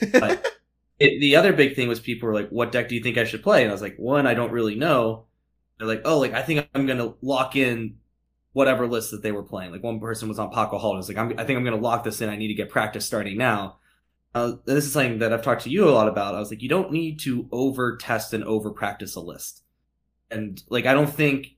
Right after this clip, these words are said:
Speaker 1: your chances of going up or chances of winning a tournament necessarily go up because you've been playing the same list for three months. 'Cause as you said, maybe the list just isn't great for one reason or another, or it's not tuned to eat the Thrasios Tymna piles, the Tymna Crom piles that you're gonna see everywhere. And on your note,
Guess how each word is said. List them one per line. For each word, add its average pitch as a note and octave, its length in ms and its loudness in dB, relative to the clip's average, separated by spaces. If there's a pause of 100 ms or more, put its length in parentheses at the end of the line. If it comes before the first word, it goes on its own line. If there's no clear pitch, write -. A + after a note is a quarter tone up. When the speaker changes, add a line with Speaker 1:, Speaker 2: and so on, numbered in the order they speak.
(160)
Speaker 1:
your C3 140 -4
chances C3+ 340 -2
of A2+ 80 -6
going B2 260 0
up A#2+ 300 -4
or B2+ 120 0
chances D3+ 280 -4
of C#3+ 80 2
winning C#3 160 2
a B2 40 0
tournament B2 260 -2
necessarily A2+ 360 -2
go A2+ 200 0
up B2 100 0
because A2 200 -6
you've G#2+ 100 -6
been G#2 100 -8
playing A2 240 -4
the G2+ 40 -6
same G2+ 240 -8
list G2 180 -10
for F#2+ 80 -16
three F#2+ 160 -10
months. F#2 180 -10
'Cause A2 140 -8
as A2 120 -6
you E3 80 2
said, A#2 240 0
maybe A2 140 -2
the G#2+ 80 -6
list A2+ 180 -2
just A#2 260 -8
isn't G#2+ 220 -8
great C#3 240 0
for A2 80 -4
one G2 140 -6
reason F#2+ 240 -10
or F#2+ 40 -8
another, F#2 280 -6
or G2 80 -6
it's F#2+ 140 -10
not G2+ 260 -8
tuned A2+ 300 -6
to G#2+ 260 -4 (500)
eat D3+ 200 -10
the C3 100 0
Thrasios B2+ 500 2
Tymna B2+ 240 2
piles, A#2 380 4
the G#2+ 240 -2
Tymna A#2+ 340 -2
Crom A2+ 340 0
piles G#2+ 340 2
that G#2 100 -2
you're G#2 140 -4
gonna G2+ 220 -6
see F3 220 2
everywhere. G2 500 -2 (600)
And A#2 340 -2
on B2+ 160 2
your G3 140 4
note, C3+ 360 2